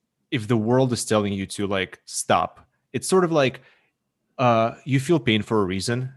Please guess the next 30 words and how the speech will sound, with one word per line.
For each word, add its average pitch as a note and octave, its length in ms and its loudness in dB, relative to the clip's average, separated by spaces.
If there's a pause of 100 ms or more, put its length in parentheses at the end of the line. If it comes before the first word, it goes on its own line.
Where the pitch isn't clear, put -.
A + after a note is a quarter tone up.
Your G#2 160 -4
body G2+ 260 2
says, G2 240 -6
"Okay, G2 160 -6
stop F#2+ 320 -2
doing F#2+ 180 -4
the F2+ 100 -8
thing F#2 180 -8
that F#2+ 100 -8
you're F#2+ 180 -8
doing F2+ 280 -6
to - 100 -12
me F2 140 -8
because E2+ 600 -10
it's - 300 -10
going F#2+ 280 -6
to F2+ 300 -6 (120)
harm F#2+ 320 -2
me F2 100 -8
permanently." F2 720 -6 (320)
It's - 120 -4
kind D3+ 200 4
of C#3 80 2
like G#2+ 240 2
the, G2 360 4 (160)
the C3+ 160 -2
equivalent G#2+ 520 -2
of F2 140 -6
that. G2 280 0
It's, - 240 -12